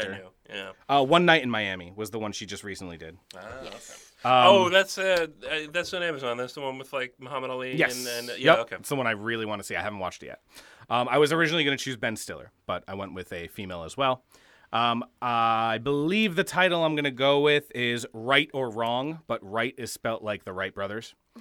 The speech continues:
Speaker 2: Um, and basically that's it. It's a, it's a private jet race across the Atlantic,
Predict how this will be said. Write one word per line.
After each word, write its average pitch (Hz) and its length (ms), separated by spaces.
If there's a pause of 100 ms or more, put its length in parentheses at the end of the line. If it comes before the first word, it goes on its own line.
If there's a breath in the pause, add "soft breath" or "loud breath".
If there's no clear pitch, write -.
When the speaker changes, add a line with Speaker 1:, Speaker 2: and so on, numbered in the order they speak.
(540 loud breath)
Speaker 2:
Um, 113 600 (160)
and 123 320
basically 170 320
that's 180 160
it. - 180
It's 139 200
a, 156 60
it's 139 180
a 143 40
private 156 380
jet 139 260
race 151 220
across 139 340
the 139 140
Atlantic, 131 600